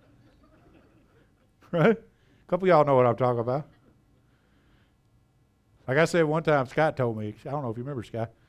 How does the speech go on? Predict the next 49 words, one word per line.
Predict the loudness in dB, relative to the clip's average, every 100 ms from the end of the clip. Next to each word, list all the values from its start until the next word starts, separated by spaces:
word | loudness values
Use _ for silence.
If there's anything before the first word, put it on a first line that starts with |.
| _ _ _
like, | 0
I | 0
was | 2
up | 0
here, | 2 0
I |
was | 0
preaching | -4 -6 -4
on | -8 -2
Jericho, | 2 2 2 -2 -2
and | -6
I |
said, | -8 -10
"Man, | -6 -4
they | -4
marched | 0 -2 -2 -4
around | -4 -4
Jericho | -2 -2 0 -2 -4
ten | -6 -8 -6
times." | -6 -6 -6 -8 -14 -18
<laughs> | _ _ _ _ _
They | 0
didn't | 2 2
march | 2 0 4
around | 2 2
Jericho | 0 0 0 0
ten | -2 -2 -4
times, | -2 -2 -2 -4
man. | -4 -4 -6 -12 _ _ _ _ _ _
But | 4
that's | 4 4
the | 2
number | 4 8
I | 8
had | 8 6
in | 6
my | 2 2
head, | 4 4 4
and | 0 -4 _
so | -4 2
that's | 2 2
the | -4
number | -2 0 -2
that | -4
came | -4 -2
out | -2
of |
my | -2
mouth. | -4 -4